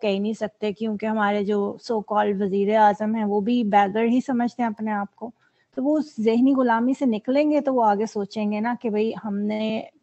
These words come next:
कैसे इस पॉलिटिकल victimization को ख़त्म करना है। अ, खान साहब अक्सर अपनी speech में ये, अ, वो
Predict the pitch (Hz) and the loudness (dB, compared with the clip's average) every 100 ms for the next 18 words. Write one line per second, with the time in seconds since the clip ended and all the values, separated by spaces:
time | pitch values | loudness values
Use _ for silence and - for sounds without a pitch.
0 | _ 226 - 269 262 240 - - 226 220 | _ -2 0 2 2 2 -2 -6 -2 -2
1 | 214 233 226 214 - _ 208 214 226 220 | -2 -2 -2 -2 -4 _ -4 -4 -2 -2
2 | 202 208 226 214 226 220 214 208 190 185 | 0 -4 -4 -4 -4 -4 -4 -4 -4 -8
3 | 190 202 _ _ _ 208 202 233 220 247 | -12 -18 _ _ _ -6 2 2 4 2
4 | 233 226 254 247 240 240 240 240 214 233 | 2 0 4 4 4 -2 0 -2 -4 -2
5 | 226 226 226 214 202 202 196 | 0 2 2 0 0 0 -2